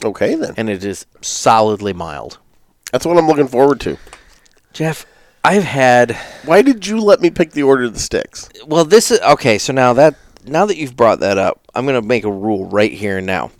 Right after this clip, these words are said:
Speaker 2: We're not gonna leave the most mild cigar of the box for the very last show of the month.
Speaker 1: I wanted to finish
Speaker 2: And
Speaker 1: strong.
Speaker 2: the, you, it's the opposite. You did
Speaker 1: Not for me.
Speaker 2: exactly the
Speaker 1: I
Speaker 2: opposite.
Speaker 1: like that
Speaker 2: But
Speaker 1: stick.
Speaker 2: here's the thing. We're not gonna leave the most mild cigar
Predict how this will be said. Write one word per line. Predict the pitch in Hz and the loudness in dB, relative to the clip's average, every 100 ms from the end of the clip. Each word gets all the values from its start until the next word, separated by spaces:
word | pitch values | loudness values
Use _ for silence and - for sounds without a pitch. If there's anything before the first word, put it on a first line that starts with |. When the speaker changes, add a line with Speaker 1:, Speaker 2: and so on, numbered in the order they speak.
| _ - | _ -6
Speaker 2:
We're | 117 | -2
not | 123 160 - | 2 0 2
gonna | 214 | 2
leave | 139 113 117 110 95 | 2 -2 -4 -6 -6
the | - | -4
most | 104 117 120 143 156 - - | -4 -4 2 4 4 0 -8
mild | 101 98 110 117 | -6 -2 0 0
cigar | - - 107 98 92 92 - | -2 -8 0 2 2 -2 -4
of | 104 113 | -6 -4
the | 117 | -8
box | 101 98 87 - - - | 2 4 4 0 -8 -14
for | - - 104 | -14 -8 -6
the | 98 | -8
very | 92 101 104 | -4 -2 0
last | 98 95 95 98 | 0 0 -2 -4
show | - - 87 92 101 - | -8 -6 -6 -4 -6 -6
of | 90 92 | -10 -10
the | 87 | -12
month. | 87 90 131 - _ _ - | -10 -10 -12 -18 _ _ -6
Speaker 1:
I | |
wanted | 139 175 175 | 0 2 2
to | 131 | 0
finish | 127 - - 120 - | -4 -6 -8 -8 -4
Speaker 2:
And | 123 | 0
Speaker 1:
strong. | 151 180 - | 0 0 -2
Speaker 2:
the, | 123 107 - | -4 -4 -12
you, | 107 113 117 120 - | -20 -14 -10 -10 -12
it's | - - - _ _ | -12 -12 -12 _ _
the | _ - 120 | _ -14 -4
opposite. | 127 180 113 - - - _ | -2 -2 -6 -8 -12 -12 _
You | 113 107 _ _ | -20 -20 _ _
did | - 127 - | -10 -10 -10
Speaker 1:
Not | 123 127 | 2 2
for | - 113 | 2 -2
me. | 107 | 4
Speaker 2:
exactly | 113 110 139 123 | 4 4 0 -4
the | 120 | 4
Speaker 1:
I | 165 | 4
Speaker 2:
opposite. | 170 147 | 6 4
Speaker 1:
like | 240 - | 2 2
that | - - | -2 -2
Speaker 2:
But | |
Speaker 1:
stick. | - - | -2 0
Speaker 2:
here's | 180 214 | 2 2
the | 214 | 0
thing. | 196 160 | -2 -2
We're | 107 | -2
not | 139 208 | -2 -2
gonna | 262 233 | -2 -6
leave | 196 180 208 120 101 - | -6 -6 -4 -4 -6 -10
the | - 123 | -12 -4
most | 127 117 - | -2 -2 -4
mild | 110 104 | -4 -4
cigar | 95 107 101 95 90 90 | -6 -6 -2 -2 -2 -8